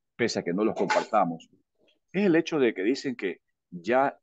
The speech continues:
estos son nuevos jueces y que los jueces nuevos no pueden conocerlo. Primero, eso es una barbaridad jurídica,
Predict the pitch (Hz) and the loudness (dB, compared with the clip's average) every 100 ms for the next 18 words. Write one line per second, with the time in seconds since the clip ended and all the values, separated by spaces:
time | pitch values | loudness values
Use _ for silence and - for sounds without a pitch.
0 | _ 117 117 117 - 113 - 101 113 110 | _ -4 -2 -2 2 0 2 0 2 2
1 | 107 131 127 - - 90 90 87 85 101 | 2 0 -2 -12 -14 -14 -8 -6 0 0
2 | 107 104 - 104 104 98 - 95 - 95 | 2 -4 -4 -2 0 0 -4 -10 -4 -2
3 | 98 92 78 71 - 82 69 58 - _ | -2 -2 -4 -4 -2 -2 -2 -4 -10 _
4 | _ _ _ _ _ 143 220 214 143 - | _ _ _ _ _ 4 8 6 4 2
5 | 139 143 143 85 92 92 87 87 92 110 | 4 4 4 2 2 4 2 2 2 2
6 | 95 85 104 90 - | 0 0 0 0 -4